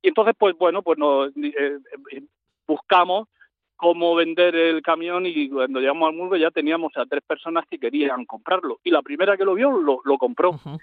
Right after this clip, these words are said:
Speaker 1: Claro, ya teníamos visto al mismo tiempo que, que nosotros queríamos seguir con algo y dijimos, "Pues oye, nos tenemos que comprar un barco."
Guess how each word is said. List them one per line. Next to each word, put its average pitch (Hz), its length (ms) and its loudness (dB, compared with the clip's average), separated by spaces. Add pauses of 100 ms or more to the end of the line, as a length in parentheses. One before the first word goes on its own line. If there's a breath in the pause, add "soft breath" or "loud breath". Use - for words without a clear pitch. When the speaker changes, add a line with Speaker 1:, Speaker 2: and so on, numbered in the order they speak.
(140)
Speaker 1:
Claro, 196 260 4
ya - 160 2
teníamos 359 400 0
visto - 520 -2 (240 loud breath)
al 147 180 2
mismo 190 300 0
tiempo 220 440 2 (400)
que, 135 340 2
que 143 120 -2
nosotros 139 360 -4
queríamos 190 360 0
seguir 143 280 -2
con 131 260 0
algo 202 200 2
y 147 60 -4
dijimos, 127 380 -6
"Pues 170 140 -2
oye, 170 180 2
nos 143 140 -4
tenemos 175 240 -4
que 151 120 -2
comprar 139 340 0
un 123 140 -8
barco." 123 340 -2